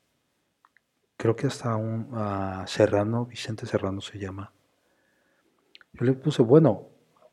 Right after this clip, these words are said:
¿está prohibido por la Constitución mexicana el hecho de que un periodista o cualquier profesionista o cualquier mexicano o cualquier extranjero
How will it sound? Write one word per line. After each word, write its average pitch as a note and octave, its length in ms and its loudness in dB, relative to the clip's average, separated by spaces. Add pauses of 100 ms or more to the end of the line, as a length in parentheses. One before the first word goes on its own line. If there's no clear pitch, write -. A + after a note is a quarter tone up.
(880)
¿está - 340 0
prohibido D3+ 420 4
por C3+ 140 4
la B2 160 4
Constitución - 760 -2
mexicana B2 1040 -2
el A2 280 0
hecho A#2 280 0
de B2 160 4
que A#2 140 0
un A2 120 -2
periodista A#2 1080 0 (380)
o G2+ 520 0
cualquier G2+ 360 2
profesionista A2+ 1000 -4 (840)
o G#2+ 180 -4
cualquier G#2+ 380 0
mexicano A2+ 680 0
o G#2 240 -2
cualquier G2+ 320 2
extranjero A2 640 -2